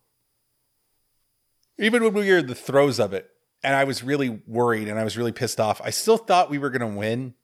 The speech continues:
because it felt to me like they just weren't gonna get a stop against this offense. On a night that was kind of an off night for this offense, sort of in terms of what it's been able to produce this year, they scored thirty-one points.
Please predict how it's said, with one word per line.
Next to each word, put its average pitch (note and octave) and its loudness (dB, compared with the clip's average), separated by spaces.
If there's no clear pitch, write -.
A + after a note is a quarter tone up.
because B2+ -2
it C#3 -4
felt E3+ 0
to D3+ -2
me C3+ 0
like A#2 2
they A2+ 0
just A2+ -4
weren't G#2+ -2
gonna G2+ -2
get F#2+ -4
a F#2 -8
stop F#2+ 0
against G2 -6
this F#2+ -6
offense. A2+ 0
On D#3 2
a D#3+ -2
night D3+ 0
that C#3+ 2
was C3+ -4
kind D#3 0
of F3 0
an A#2+ 2
off A2+ 0
night D3+ 2
for C#3+ -4
this C3 -2
offense, B2 -2
sort - 0
of G2 -2
in A#2+ -4
terms A2+ 0
of G#2 -4
what A2+ 4
it's A#2 -2
been A#2 2
able A2 2
to G#2+ 2
produce G#2+ -2
this A#2 -6
year, B2 2
they C#3 4
scored D#3+ 0
thirty-one A#2+ 2
points. F#2 -8